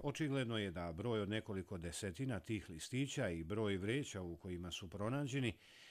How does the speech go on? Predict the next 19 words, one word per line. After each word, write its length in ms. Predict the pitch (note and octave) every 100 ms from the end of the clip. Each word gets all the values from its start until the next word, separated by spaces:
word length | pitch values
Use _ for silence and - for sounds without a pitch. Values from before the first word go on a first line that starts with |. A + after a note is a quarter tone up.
| - -
ukazuje 540 | E3+ D#3+ D3+ E3 D3+
da 100 | A#2
se 200 | - G2
sasvim 400 | - C3+ C3 G#2
sigurno 460 | - B2 D3 C#3+ C3+
ne 160 | B2+
radi 300 | C#3 C3 B2
o 140 | A#2 G#2
organizovanom 840 | E2+ F#2 G2+ G#2+ B2+ B2+ B2+ A2+
i 120 | G#2
sistemskom 680 | - C3+ - G#2+ E2+ F2 D#2+
pokušaju 520 | E2+ - - D3+ C#3+
da 120 | A2
se 140 | -
putem 340 | G2 B2 B2+ A2+
falsifikata 800 | G2 F#2+ F#2 F#2 E2+ A2 B2+ C3
kreiraju 560 | G2+ F#2+ G#2+ A2+ A2
izborni 440 | F#2 E2+ F#2 F#2+ F#2+
rezultati, 640 | F#2+ F2 - A#2+ D#3 C#3